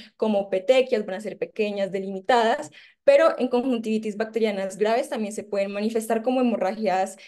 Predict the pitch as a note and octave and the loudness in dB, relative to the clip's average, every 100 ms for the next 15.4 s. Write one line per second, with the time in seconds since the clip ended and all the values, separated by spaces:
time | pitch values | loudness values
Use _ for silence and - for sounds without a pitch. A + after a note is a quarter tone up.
0 | - A3 G#3+ A3+ G#3 G#3 G#3 A3 - G3 | -8 -6 -4 -6 -6 -6 -6 -8 -12 -10
1 | G#3+ D4 D4+ - _ _ _ _ _ _ | -8 -8 -8 -14 _ _ _ _ _ _
2 | _ _ _ - A#3+ C4 B3+ C4 C4 B3+ | _ _ _ -6 -2 0 0 0 0 -2
3 | A#3+ A#3+ C4+ D4 A3+ A3+ - - - - | -4 -4 -4 -2 -4 -6 -10 -20 -20 -16
4 | - A#3 A3 A#3 A#3+ B3 B3+ C4 C#4 C4+ | -4 -2 0 -2 -2 -2 -2 -4 -10 -8
5 | B3+ G#3+ F#3+ - G3+ G#3 G#3 G#3 G3+ - | -8 -6 -8 -8 -6 -6 -6 -8 -8 -4
6 | G3 F#3+ G3 G3+ A#3 B3 A#3+ - A3+ C4 | -2 -2 -6 -10 -4 -4 -4 -4 -2 0
7 | B3+ C#4 E4 D#4 B3+ G#3+ F3+ F3+ - - | -2 -2 -2 0 -2 -2 -2 -2 -4 -2
8 | G3+ G#3 G#3 G3 F#3 F#3+ G3 G#3+ G3 - | -2 -2 -4 -6 -8 -6 -6 -4 -4 -6
9 | F3+ E3+ F3+ B3+ C#4+ A#3+ - - - - | -8 -6 -4 -2 0 2 2 0 -18 -20
10 | - D4+ E4+ - - _ _ B3+ A3+ A3 | -4 2 2 2 -4 _ _ 4 4 2
11 | A3 G#3+ G3 G3+ G3+ G#3+ G#3+ A3+ A3+ A#3+ | -2 0 2 2 0 -2 -2 0 2 4
12 | A#3+ B3 A#3+ A3 G#3+ F#3+ G3+ G#3+ B3 A#3+ | 4 4 4 2 2 -2 -4 -8 -4 -4
13 | A#3+ C#4 D#4+ G3+ G3+ G3+ G#3 G#3+ G#3 E4 | 0 0 0 -2 -4 -4 -8 -4 -4 -4
14 | - G3+ F#3 E3+ E3 E3+ E3+ - A3 - | -6 -8 -2 -2 -2 -4 -6 -2 -2 -2
15 | - - - | -10 -12 -20